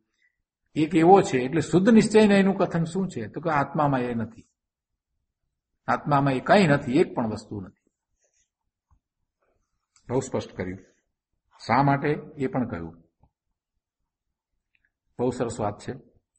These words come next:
એકસો નેવુંમાં પાના ઉપર હવે એમ કહે છે,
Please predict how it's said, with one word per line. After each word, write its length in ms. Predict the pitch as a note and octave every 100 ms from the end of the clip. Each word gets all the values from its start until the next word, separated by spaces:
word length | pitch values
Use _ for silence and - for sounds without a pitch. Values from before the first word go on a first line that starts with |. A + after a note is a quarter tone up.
| _ _ _ _ _ _
એકસો 260 | C#3+ - D3+
નેવુંમાં 420 | B2+ D3+ D#3 C#3
પાના 220 | B2+ C3
ઉપર 280 | B2+ D3 A2 - - -
હવે 480 | A#2+ A2 G#2+ - _ _ _ _ _ _ _ _ _ _
એમ 100 | G2
કહે 180 | F#2+ A#2+
છે, 180 | B2